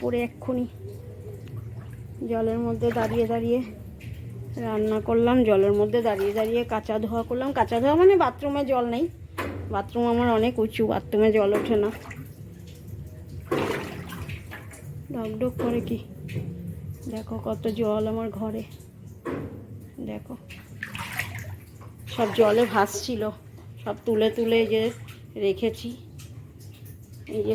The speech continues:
সব এখানে জলে তুলে তুলে রেখেছি সব। এই যে জলে এখনো ভাসছে এগুলো। দেখো ঘরের মধ্যে কত জল, এই যে এখনো ভাসছে। দেখো,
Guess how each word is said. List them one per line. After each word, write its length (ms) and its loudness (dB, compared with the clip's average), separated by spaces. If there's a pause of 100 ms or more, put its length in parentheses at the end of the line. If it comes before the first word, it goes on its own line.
সব 220 2
এখানে 240 0 (100)
জলে 200 2 (100)
তুলে 280 -4
তুলে 200 -2 (100)
রেখেছি 340 -2 (120)
সব। 160 -2 (260)
এই 100 0
যে 160 0
জলে 260 2
এখনো 240 0 (120)
ভাসছে 380 -6
এগুলো। 220 -4 (1500)
দেখো 280 -4
ঘরের 280 4
মধ্যে 200 4 (100)
কত 160 0 (140)
জল, 220 2
এই 80 -2
যে 120 0
এখনো 280 0
ভাসছে। 360 -10 (3500)
দেখো, 280 -10